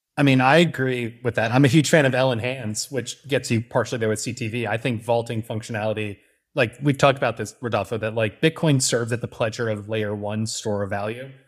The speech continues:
And the use cases should be reflecting that, really. I mean, Lightning got three soft forks for it to get started. See, you know, the two time lock op-, like, soft forks and SegWit to get Lightning going. And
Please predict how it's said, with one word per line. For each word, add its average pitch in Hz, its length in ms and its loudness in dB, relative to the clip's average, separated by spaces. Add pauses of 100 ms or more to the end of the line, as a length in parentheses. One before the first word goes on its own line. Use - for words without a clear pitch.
(580)
And 110 580 -10 (240)
the 123 300 -12
use 139 220 6
cases 131 480 -4
should 113 240 -8
be 113 320 -8
reflecting 117 580 -6
that, 95 300 -12 (300)
really. 110 540 -6
I 131 60 -8
mean, 113 280 -6 (300)
Lightning 139 360 2
got 120 320 -14
three 123 320 -2
soft 117 340 -4
forks 107 320 -4
for 117 140 -8
it 95 80 -8
to 113 80 -10
get 107 160 -8
started. 98 420 -6 (440)
See, 113 300 -10 (120)
you 127 80 -10
know, 107 140 -4
the 107 100 -8
two 127 160 -4
time 117 240 -6
lock 117 200 -2
op-, 117 300 -6
like, 139 160 -10
soft 123 240 4
forks 123 300 -2
and 127 220 -6
SegWit 117 440 -8
to 120 100 -10
get 113 240 -6
Lightning 120 300 -12
going. 147 360 -4 (500)
And 117 520 -12